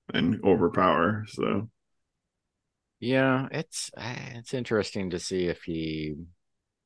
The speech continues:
Speaker 2: yeah, sort of adapts more, like, now that he's kind of out of this dream structure,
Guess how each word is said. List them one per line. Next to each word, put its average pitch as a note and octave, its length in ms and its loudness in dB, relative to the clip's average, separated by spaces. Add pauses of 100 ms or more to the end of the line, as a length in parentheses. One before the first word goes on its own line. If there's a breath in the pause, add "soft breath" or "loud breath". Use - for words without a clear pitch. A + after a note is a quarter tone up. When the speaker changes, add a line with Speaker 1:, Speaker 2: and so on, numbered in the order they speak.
(720)
Speaker 2:
yeah, D#2 340 -4
sort D#2+ 220 -4
of C#2 120 -6
adapts C#2+ 640 -2
more, F2 720 0
like, - 320 -8
now D2 140 -2
that C#2+ 120 0
he's - 220 -6
kind C#2+ 220 -4
of - 140 -8
out C#3+ 200 -2
of C3+ 120 -6
this - 580 -8 (440)
dream G2+ 1040 -4
structure, A2+ 920 2